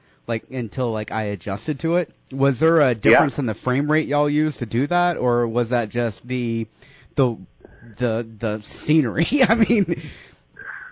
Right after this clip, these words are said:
Speaker 2: I, I think it's just, you know, um, I mean, we've played around with different things. Like, on season one, we kind of shot on a way different camera than we shot, you know, uh, the, the other episodes. Um,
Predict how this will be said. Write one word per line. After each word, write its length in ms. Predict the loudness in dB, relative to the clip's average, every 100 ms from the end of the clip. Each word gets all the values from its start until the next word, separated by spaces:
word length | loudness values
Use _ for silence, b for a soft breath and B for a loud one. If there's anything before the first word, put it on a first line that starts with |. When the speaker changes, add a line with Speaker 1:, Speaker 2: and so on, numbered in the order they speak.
| B _ _ _
Speaker 2:
I, 100 | 2 6
I 160 | 6 6
think 260 | 6 4
it's 160 | 4 0 2
just, 220 | 4 4 2 -14 -14 -10
you 180 | 0 4
know, 280 | 8 8 6
um, 540 | 4 4 4 2 -2 -6
I 60 | -6
mean, 120 | -2
we've 180 | -4 -4 0
played 200 | 2 4
around 440 | 4 2 0 -4
with 220 | -6 -6
different 360 | -6 -6 -6 -4
things. 260 | -4 -4 0
Like, 220 | 0 0
on 160 | -4 -4
season 300 | -6 -2 2
one, 280 | 4 4 4
we 100 | 0
kind 240 | 0 0 0
of 80 | -2 2
shot 320 | 4 4 0
on 120 | -4
a 40 | -6 -8 _ 0
way 140 | 0
different 340 | 0 -2 -4 0
camera 320 | 2 4 2
than 120 | 2
we 160 | -2 -2
shot, 400 | 0 2 0 -2 -6
you 120 | -4
know, 200 | -2 -6 -6
uh, 200 | -6 -6 -4
the, 200 | 0 0 2
the 80 | 6
other 280 | 8 10 10
episodes. 580 | 8 6 6 8 6 2 -14 b b b -2
Um, 340 | 2 4 2